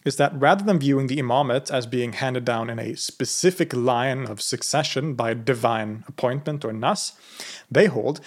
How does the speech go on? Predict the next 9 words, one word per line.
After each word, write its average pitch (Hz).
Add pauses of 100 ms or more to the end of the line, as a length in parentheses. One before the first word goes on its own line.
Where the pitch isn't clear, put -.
(160)
that -
anyone 143
within 139
the 135
Alid 127
family 113
line, 135
especially 123
from 110